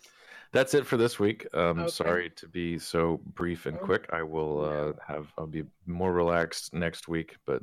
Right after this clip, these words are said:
Speaker 1: uh, I don't know if you can hear it or not, but everybody's coming over for dinner, so,
Speaker 2: Well,
Speaker 1: um,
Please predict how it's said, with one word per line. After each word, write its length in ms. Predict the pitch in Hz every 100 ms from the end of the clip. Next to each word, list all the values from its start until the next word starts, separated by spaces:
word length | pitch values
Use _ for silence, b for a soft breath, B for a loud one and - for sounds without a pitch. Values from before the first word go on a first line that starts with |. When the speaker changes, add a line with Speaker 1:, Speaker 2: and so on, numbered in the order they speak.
| -
Speaker 1:
uh, 220 | 80 73
I 80 | 60 80
don't 100 | 73
know 60 |
if 100 | 78
you 80 | -
can 100 | 76
hear 240 | 73 82 78
it 60 |
or 60 | 73
not, 240 | 76 71
but 180 | - 73
everybody's 440 | 76 76 76 73 -
coming 260 | 76 71
over 160 | 71 71
for 160 | -
dinner, 320 | 73 69 69 69
so, 300 | 71 71 - B B B 180
Speaker 2:
Well, 160 | 185 233
Speaker 1:
um, 300 | 76 - 143